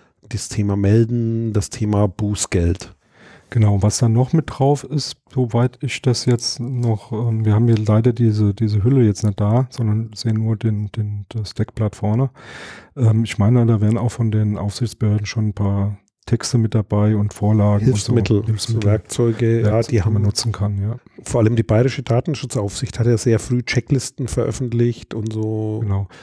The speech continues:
Speaker 2: Ja, hier hinten steht's noch mal drauf.
Speaker 1: Hilfsmittel.
Speaker 2: Kurzpapiere zur Datenschutz, der, der Datenschutzkonferenz, also alles, was die schon mal so an erklärendem Material da auch auf die, äh, Seiten gebracht haben, das ist da noch mal mit drauf. Ist ganz gut, kann man sich angucken, ist, äh, noch mal vertiefendes Material.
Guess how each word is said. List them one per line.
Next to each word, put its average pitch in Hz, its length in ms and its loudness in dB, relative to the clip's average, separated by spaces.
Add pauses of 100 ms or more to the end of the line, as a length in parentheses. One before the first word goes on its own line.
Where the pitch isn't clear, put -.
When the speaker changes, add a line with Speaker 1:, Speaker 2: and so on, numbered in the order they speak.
(160)
Speaker 2:
Ja, 120 80 4
hier 120 160 6
hinten 143 180 2
steht's - 280 0
noch 120 100 2
mal 107 100 4
drauf. 92 120 -4
Speaker 1:
Hilfsmittel. 101 420 2 (300)
Speaker 2:
Kurzpapiere 120 640 0
zur 107 160 -2
Datenschutz, 117 600 -2
der, 113 260 2
der 107 140 2
Datenschutzkonferenz, 117 1080 0
also 104 280 2
alles, 104 260 0
was 107 140 0
die 113 100 2
schon 113 220 -2
mal 107 100 2
so 104 180 0
an 104 300 -2
erklärendem 113 600 2
Material 110 440 2
da 110 120 2
auch 101 220 -2
auf 98 160 -6
die, 101 300 2
äh, 98 260 0
Seiten 104 360 2
gebracht 110 420 0
haben, 110 140 2
das 98 120 0
ist 104 180 -4
da 107 60 2
noch 101 140 0
mal 95 240 0 (640)
mit 110 120 0
drauf. 87 600 -4
Ist 120 180 -2
ganz 101 200 2
gut, 113 280 0
kann 104 140 2
man 101 120 2
sich 92 140 -4
angucken, 101 460 -4
ist, - 320 -8
äh, 92 320 -6
noch 95 80 -2
mal 95 140 0
vertiefendes 92 600 -4
Material. 87 560 -8